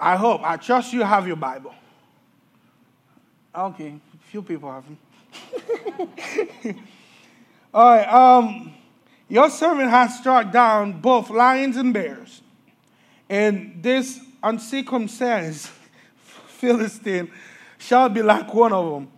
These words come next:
You, you see, a little boy. <laughs> Look at how he's talking.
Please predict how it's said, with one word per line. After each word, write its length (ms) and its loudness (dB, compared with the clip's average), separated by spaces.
You, 260 -8
you 140 -10
see, 240 -12
a 80 -6
little 320 -6
boy. 320 -4
<laughs> 600 -20
Look 160 -8
at 140 -4
how 240 -2
he's 240 -8
talking. 420 -2